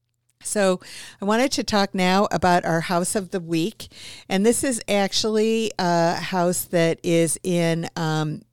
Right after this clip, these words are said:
Rolling Hills Estates in Kissimmee. So it is very close to all of the theme parks. Actually, um, very extremely close to all of the Disney parks and not too far from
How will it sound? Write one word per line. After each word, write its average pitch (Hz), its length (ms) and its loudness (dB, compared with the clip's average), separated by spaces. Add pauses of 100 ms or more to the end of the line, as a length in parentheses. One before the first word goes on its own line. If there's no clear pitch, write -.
Rolling 196 500 -2
Hills 175 500 0
Estates - 760 0 (420)
in 180 160 0
Kissimmee. 165 720 -2
So 175 400 0
it 185 160 0
is 165 220 2
very 208 420 0
close 175 540 0
to 170 520 0
all 180 480 2
of 156 320 -2
the 165 120 -8
theme 180 280 -4
parks. - 400 -6 (480)
Actually, 180 760 0
um, 156 480 -2
very 175 460 2 (300)
extremely 220 560 0
close 156 320 0
to - 120 -6
all 160 160 2
of 147 120 -2
the 156 40 -4
Disney 160 360 0
parks 143 520 -6
and 156 240 -2
not 160 180 -4
too 170 160 -8
far 156 260 -2
from 147 400 -6